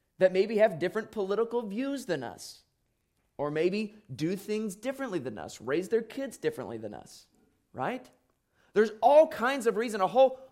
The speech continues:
host of reasons why there could be disunity and disliking and disfellowship between us as human beings. Our love and our concern for one another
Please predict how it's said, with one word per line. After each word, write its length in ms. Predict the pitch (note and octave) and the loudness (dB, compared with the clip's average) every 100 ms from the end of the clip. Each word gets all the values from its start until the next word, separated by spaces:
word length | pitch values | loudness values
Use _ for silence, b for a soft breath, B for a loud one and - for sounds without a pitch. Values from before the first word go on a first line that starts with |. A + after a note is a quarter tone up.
| _ | _
host 520 | - - C#4 D#4 - | -12 4 4 4 -2
of 100 | G#3+ | -2
reasons 720 | F#3+ F3+ A#3 A3 C#3 A#2 B2 b b | 2 0 0 -4 -6 -8 -12 b b
why 160 | D#3+ F3 | 4 4
there 140 | G#3+ | 4
could 160 | A3 F3+ | 2 0
be 240 | F#3+ - - - | -2 -6 -16 -2
disunity 800 | D#3+ A3 A3 F3 F#3+ G#3+ D#3+ D3+ | 4 4 4 -4 -2 -2 -2 -2
and 240 | D#3+ C3+ | -4 -2
disliking 840 | F3 G#3 G3+ E3+ D#3 G3 - D#3 | 4 4 2 0 2 2 -2 -6
and 140 | C#3+ C#3+ b b | -6 -10 b b
disfellowship 760 | B2+ G3+ G#3 - F#3 G3+ - D#3+ | -2 0 0 2 2 2 0 -4
between 320 | D#3+ E3 E3 | -4 -6 -4
us 320 | E3 F#3 F#3 - b _ | 0 -2 -2 -10 b _
as 240 | E3+ E3 - _ | -2 -2 -6 _
human 460 | - - G3 G3 E3+ | -16 -6 -2 -2 -2
beings. 760 | D#3+ G3+ D3+ C3 D#3+ - - _ _ _ _ _ _ _ _ _ _ _ _ _ - | -2 -2 -6 -8 -10 -14 -16 _ _ _ _ _ _ _ _ _ _ _ _ _ 0
Our 160 | E3+ | 2
love 440 | F3 D#3+ F#3+ A#3+ - | 2 2 2 0 -2
and 120 | E3+ | -6
our 80 | D#3+ | -6
concern 520 | E3 D#3 - E3+ F#3+ | -8 -12 -10 -10 -8
for 120 | F#3 | -8
one 180 | D3+ C#3 | -8 -8
another 420 | C3+ B2 A2+ B2 | -8 -8 -8 -10